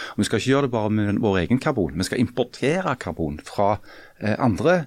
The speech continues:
økonomier, så de også kan få bli, bli kvitt problemet sitt ute på norsk sokkel. Vi kan faktisk tjene penger på det. Vi skal lage såkalt grønt hydrogen. Eh, sånn utslippsfritt hydrogen.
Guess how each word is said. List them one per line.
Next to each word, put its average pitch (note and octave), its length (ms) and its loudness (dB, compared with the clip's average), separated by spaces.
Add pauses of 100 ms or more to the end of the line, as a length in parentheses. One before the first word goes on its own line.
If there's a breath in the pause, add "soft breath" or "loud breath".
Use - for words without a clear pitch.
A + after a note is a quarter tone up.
økonomier, F#2 640 2
så G2+ 180 -2
de C#3+ 160 4
også C3+ 140 2
kan G3+ 140 2
få D#3+ 120 2
bli, G2+ 100 -6 (120)
bli F#2+ 80 -6
kvitt - 240 -2 (100)
problemet F#2 420 4
sitt - 180 -6 (120)
ute E2+ 240 0
på F#2+ 140 0
norsk E2 180 -4
sokkel. - 380 -6
Vi - 500 -16
kan B2 120 2
faktisk C#3+ 260 -2
tjene C3+ 160 0
penger B2 320 0
på E3 140 2
det. - 100 -2 (500 loud breath)
Vi C3 80 2
skal C3 180 2
lage B2+ 260 2
såkalt A#2+ 360 -6
grønt - 720 -2
hydrogen. B2 480 0 (760 loud breath)
Eh, A2 180 4
sånn G#2+ 200 0
utslippsfritt - 1000 0
hydrogen. G2 500 0